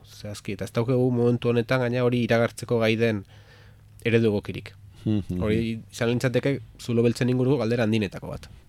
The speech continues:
Speaker 2: Bai, ezta?
Speaker 1: Bai.
Speaker 2: Zer gertatzen den hor barruan, nolabait
Speaker 1: Horixe.
Speaker 2: esan, ezta? <laughs> Ederto. Bueno, eh, denbora, espazioa, aipatu dugu erlatibitatearen teoria, Einsteinen, eh, teoria, eta esan beharra dugu,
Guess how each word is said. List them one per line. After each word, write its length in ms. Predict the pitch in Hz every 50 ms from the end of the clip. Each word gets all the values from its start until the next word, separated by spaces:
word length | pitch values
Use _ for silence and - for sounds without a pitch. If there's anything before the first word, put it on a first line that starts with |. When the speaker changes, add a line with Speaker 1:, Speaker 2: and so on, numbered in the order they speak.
| _ -
Speaker 2:
Bai, 160 | - 98 107 101 87
ezta? 240 | 85 - - 131 139 135 - -
Speaker 1:
Bai. 100 | - 92 - - -
Speaker 2:
Zer 240 | - - 101 101 92
gertatzen 400 | 92 92 - - 92 87 101 90
den 140 | 92 101 101 - -
hor 160 | - 113 98
barruan, 400 | 90 95 95 - 120 104 90 87
nolabait 380 | 85 98 101 98 98 101 107 104
Speaker 1:
Horixe. 100 | 92 95
Speaker 2:
esan, 220 | 95 98 95 92 92
ezta? 220 | 104 101 - 139 - - - 117 113 - 104 101 - - 82 -
<laughs> 640 | - - - - - - - - - - - -
Ederto. 380 | 113 117 131 127 - 104 87 - - - - - - - - - - -
Bueno, 440 | - 113 135 143 135 120 104 98 - -
eh, 200 | 120 110 107 104
denbora, 840 | 101 98 101 95 98 104 113 135 143 139 139 143 143 139 139 135 135 - - -
espazioa, 1080 | - 82 - - - - 123 127 123 - - 123 120 120 117 120 120 123 120 120 120 117
aipatu 380 | 101 90 - 110 104 - 104 107
dugu 220 | 110 104 107 107 110 110 95
erlatibitatearen 720 | 95 101 101 90 - 104 101 92 113 104 - 113 107 104 98
teoria, 360 | - 110 110 131 135 113 101 107
Einsteinen, 580 | 113 107 - - - 107 101 104 104 101 101 98
eh, 200 | 92 92 87 85 80 -
teoria, 440 | - - 101 104 117 139 160 165 165 160 131
eta 320 | 120 110 - 147 156 165 160 - - - - - - - -
esan 280 | - - - 110 107 104
beharra 260 | 107 107 104 113 113
dugu, 300 | 113 127 135 139 151